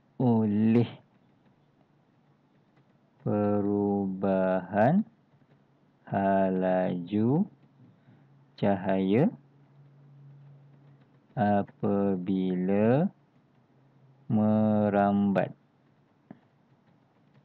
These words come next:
di dalam dua medium, dalam dua medium atau medium pun boleh, yang berbeza ketumpatan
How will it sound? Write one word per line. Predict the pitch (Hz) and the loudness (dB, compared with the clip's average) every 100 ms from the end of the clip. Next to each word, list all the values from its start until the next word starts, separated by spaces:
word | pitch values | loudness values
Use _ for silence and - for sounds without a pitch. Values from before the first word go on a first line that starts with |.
| - | -6
di | 101 | -2
dalam | 98 95 107 139 127 | 0 2 4 4 2
dua | 104 107 104 | 0 2 2
medium, | 95 90 98 113 180 - _ _ - | 2 2 2 2 2 -2 _ _ -10
dalam | 95 95 101 120 185 - _ _ _ - - _ _ - | -6 -2 0 0 0 -4 _ _ _ -20 -20 _ _ -10
dua | 104 101 | -2 0
medium | 98 92 113 127 | 0 2 2 2
atau | - 98 | 0 0
medium | 101 104 120 | 2 2 4
pun | 117 | 4
boleh, | 185 - 113 196 - _ _ _ _ _ _ _ _ _ _ _ _ _ _ _ _ _ _ _ _ _ - _ _ _ _ _ _ - | 2 2 2 0 -2 _ _ _ _ _ _ _ _ _ _ _ _ _ _ _ _ _ _ _ _ _ -20 _ _ _ _ _ _ -2
yang | 131 120 117 | 2 4 4
berbeza | 113 98 104 101 117 | 2 2 0 2 2
ketumpatan | 110 101 101 95 95 - | 0 -2 -4 -2 -2 -2